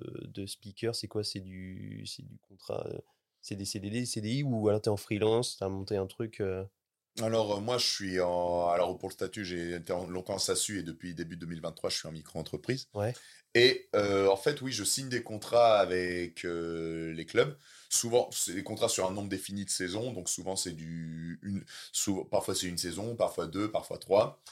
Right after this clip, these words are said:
Speaker 2: Sur, avec l'Asvel, c'est un peu différent parce que c'est une sorte, c'est une fausse appellation parce que c'est une sorte de C D I, mais à durée indéterminée dans le sort, dans le sens où,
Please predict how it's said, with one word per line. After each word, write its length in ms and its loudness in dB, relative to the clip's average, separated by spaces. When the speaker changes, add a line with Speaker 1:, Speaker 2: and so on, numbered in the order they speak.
Speaker 2:
Sur, 240 8
avec 240 6
l'Asvel, 340 6
c'est 140 2
un 220 4
peu 920 2
différent 300 0
parce 160 0
que 100 -4
c'est 180 0
une 120 -4
sorte, 400 2
c'est 400 0
une 80 -2
fausse 240 0
appellation 480 0
parce 120 -2
que 120 -4
c'est 100 -2
une 80 -6
sorte 220 4
de 80 -2
C 180 2
D 140 0
I, 240 -2
mais 400 4
à 140 6
durée 180 4
indéterminée 480 2
dans 100 -2
le 60 -2
sort, 320 4
dans 100 0
le 40 -2
sens 280 0
où, 220 -2